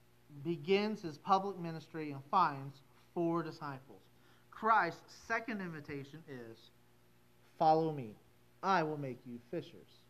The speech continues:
of men." The men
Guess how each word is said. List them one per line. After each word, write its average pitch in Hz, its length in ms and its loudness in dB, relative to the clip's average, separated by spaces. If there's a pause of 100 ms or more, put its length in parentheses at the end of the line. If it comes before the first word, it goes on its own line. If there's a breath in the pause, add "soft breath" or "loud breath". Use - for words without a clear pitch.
(140)
of 110 80 -16 (120)
men." 117 180 -12 (1500 soft breath)
The 202 80 6
men 254 560 8